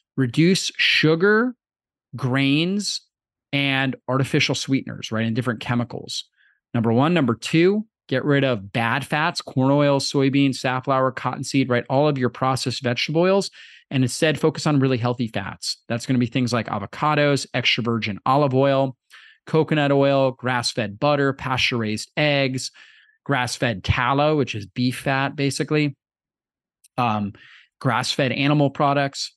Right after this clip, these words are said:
That's critical. You know, number three is consume less, basically change your meat, less conventional meat,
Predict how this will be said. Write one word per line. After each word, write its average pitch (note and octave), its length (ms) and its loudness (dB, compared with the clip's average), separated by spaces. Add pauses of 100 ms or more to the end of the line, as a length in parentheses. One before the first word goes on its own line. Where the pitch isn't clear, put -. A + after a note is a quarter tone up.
That's B2 200 -4
critical. C3 600 2
You C#3 100 2
know, C#3 60 4
number B2 200 0
three F#3 360 2
is D3 300 0 (880)
consume D#3+ 540 0
less, D#3+ 340 0
basically E3 360 -2
change E3 360 -2
your D3 80 2
meat, C#3 320 0 (160)
less C#3 240 -2
conventional D#3 560 2
meat, E3 300 2